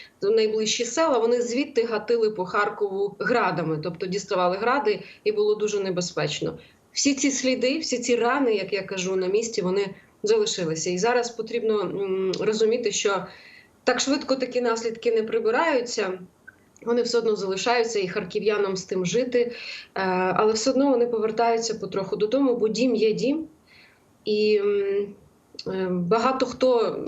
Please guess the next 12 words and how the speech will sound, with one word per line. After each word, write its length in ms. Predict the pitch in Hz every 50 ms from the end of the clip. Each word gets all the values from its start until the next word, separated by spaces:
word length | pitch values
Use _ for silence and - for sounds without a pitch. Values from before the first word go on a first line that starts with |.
| - - - - - - -
десь 360 | 180 185 220 226 226 - -
по, 200 | - - - 240
по, 160 | 240 - 262 254
по 220 | - - 262 269
інших 420 | - - 294 320 311 - 269 - -
країнах, 500 | 269 254 262 262 269 247 233 233 233 -
по 160 | - 233 220
інших 380 | 233 240 254 247 - 233 240 233
містах 440 | 220 220 220 - 226 214 214 -
побули 320 | - 220 190 208 214 262 320 330 - -
якийсь 320 | 240 247 254 254 254 -
період, 500 | - - 233 226 240 247 240 240 240